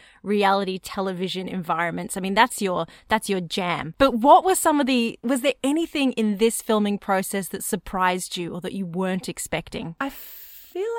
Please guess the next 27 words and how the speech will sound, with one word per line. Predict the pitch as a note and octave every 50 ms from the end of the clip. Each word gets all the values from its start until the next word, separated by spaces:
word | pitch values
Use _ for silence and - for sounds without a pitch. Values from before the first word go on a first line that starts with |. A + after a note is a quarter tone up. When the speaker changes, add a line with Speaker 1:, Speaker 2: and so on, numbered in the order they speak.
| A4 G#4
Speaker 2:
like | G4 - - - _ _
because | - B3+ A#3+ A#3+ - - C#4+ C#4+ C#4+ D4 D4 D4 D4 C#4 - - - - - - - - - _
it | A3 A3+ - -
was | A3 G#3+ F#3+ - - - - _
related | - A3 G#3 G3+ G3 F#3+ F#3+ G3+ G3+ G#3 F3+ F3
with | F#3 E3+ -
food, | - - - - - - - - G3+ G3+ G#3 F#3+ D#3 - D3+ F3 F#3+ A3 - - -
uh, | - F3 - - - _ _ _ _ - G3+
I | G#3+ A#3 B3+ C4 C4+
actually | C#4 C4+ C4 - - F4+ F4+ F4 E4+ E4 D#4 C#4+ C4 - - - _ _ -
enjoyed | G#3 G#3+ G#3+ G#3 G3 - G3 F#3 G3 G#3+ G#3+
it | G3+ F3+
a | F3
lot | E3+ E3 E3+ E3 E3+ -
more | F3 F3 F3 E3+
than | - D#3+ D#3+
I | D3+ D#3 D#3 D3 -
thought | - - - E3+ E3+ F3+
I | F#3+ G#3
would. | G#3+ C4 E4 F4+ C4 A#3
You | A3 A#3+ B3
know, | A3 G3+
normally | G3 G3 G3 G3+ G#3+ A3 A3+ A3 G#3 G3+ G3+ G3
when | F3 F#3 F3+ F#3
you're | F#3 F#3 F3+ F3
on | F3 E3+ E3+
a | E3+ E3+ E3 E3+ E3+